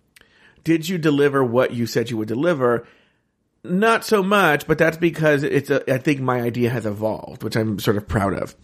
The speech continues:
Okay, that said, so I don't think I'm gonna win, right? This round, mama, second round,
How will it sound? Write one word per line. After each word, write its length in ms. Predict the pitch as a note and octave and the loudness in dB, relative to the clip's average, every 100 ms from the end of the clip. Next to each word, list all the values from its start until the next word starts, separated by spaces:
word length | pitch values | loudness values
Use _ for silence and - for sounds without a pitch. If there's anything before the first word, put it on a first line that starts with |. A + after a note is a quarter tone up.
| - | 0
Okay, 300 | G#3 D3+ - _ _ - | 0 0 -6 _ _ -14
that 320 | C3+ G#3+ C4+ | -2 0 0
said, 400 | - G3 F#2 - _ - _ _ _ _ _ _ _ _ - | 0 0 0 -6 _ -20 _ _ _ _ _ _ _ _ -4
so 140 | F3+ | 2
I 100 | E3 | 4
don't 140 | A3+ | 4
think 100 | G#3 | 2
I'm 80 | F3 | 2
gonna 140 | C3+ G#2 | 0 -2
win, 180 | D#2+ - _ _ _ | -6 -12 _ _ _
right? 220 | - A2 - | -6 -6 0
This 280 | D3 D#3 | 2 2
round, 380 | A#2+ F#2+ - - - - C#3+ | 2 -8 -8 -16 -18 -14 -6
mama, 460 | C3 B2 G2+ B1+ - _ _ _ _ _ _ - | 2 4 4 0 -6 _ _ _ _ _ _ -12
second 380 | - E3 C3+ A#2 | 2 4 4 2
round, 480 | F#2+ A1 G1+ - | 0 -4 -8 -10